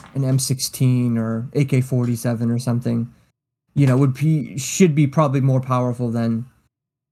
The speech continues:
you know, some, like, revolver or something, you know, some pistol.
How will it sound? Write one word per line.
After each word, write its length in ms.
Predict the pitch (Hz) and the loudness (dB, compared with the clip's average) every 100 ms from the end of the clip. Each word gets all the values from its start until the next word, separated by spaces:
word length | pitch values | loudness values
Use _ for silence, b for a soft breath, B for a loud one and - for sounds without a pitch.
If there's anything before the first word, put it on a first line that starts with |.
| _ - | _ -6
you 120 | 113 | -4
know, 180 | 95 127 - _ _ _ - | -4 -10 -14 _ _ _ -8
some, 280 | - 135 127 | 2 2 2
like, 220 | 123 123 - - _ _ - | 0 -4 -12 -20 _ _ -6
revolver 560 | 135 131 135 139 123 120 | 0 2 4 2 0 -2
or 40 | |
something, 380 | 120 120 120 117 - | -2 -4 -4 -6 -8
you 100 | - | -2
know, 80 | 131 | -2
some 160 | 131 131 | 0 0
pistol. 440 | 143 131 131 127 | 0 -2 -2 -6